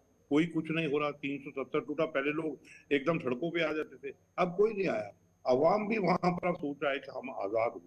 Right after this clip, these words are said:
हुए हैं। बाकी <clears throat> के वहां पर tight होने की वजह से, क्योंकि अवाम भी अब खुल के बाहर आ रहा है, तो इसकी वजह से क्या है कि ये जो मिलिटेंसी, वो डाइवर्ट हो रही है रजौरी पुंछ के इलाकों में। रजौरी पुंछ के इलाकों में पहले क्यों नहीं हुआ ये चीज?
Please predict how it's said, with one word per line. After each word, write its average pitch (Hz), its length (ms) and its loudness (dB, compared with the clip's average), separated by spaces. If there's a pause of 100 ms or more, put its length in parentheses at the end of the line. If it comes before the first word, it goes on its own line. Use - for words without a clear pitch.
हुए 127 140 2
हैं। 90 260 -4 (580)
बाकी 170 520 0 (160)
<clears throat> - 220 -10
के 185 560 4 (600)
वहां 143 380 2
पर 190 240 0
tight 170 360 2
होने 160 220 0
की 170 120 -8
वजह 156 200 -2
से, 147 120 -6
क्योंकि 165 300 -6
अवाम 123 380 -4
भी 165 80 0
अब 165 80 0
खुल 131 260 -6
के 170 120 -4
बाहर 147 360 0
आ 165 60 4
रहा 143 160 0
है, 95 80 -6 (340)
तो 214 100 4
इसकी 180 400 -4
वजह 196 220 0
से 196 120 0
क्या 160 240 -4
है 127 200 -4
कि 143 240 -2
ये 127 60 4
जो 151 120 -2
मिलिटेंसी, 123 480 -6
वो 175 80 -2
डाइवर्ट 104 520 -2
हो 98 60 -16
रही 113 240 -14
है 127 200 0 (300)
रजौरी 147 340 4
पुंछ 143 240 0
के 143 360 -4
इलाकों 104 300 0
में। - 220 -16 (420)
रजौरी 165 360 2
पुंछ 220 200 0
के 220 80 0
इलाकों 147 380 2
में 175 120 -2
पहले 135 260 -4
क्यों 190 220 0
नहीं 233 100 0
हुआ 110 160 0
ये 98 160 -4
चीज? 101 180 -16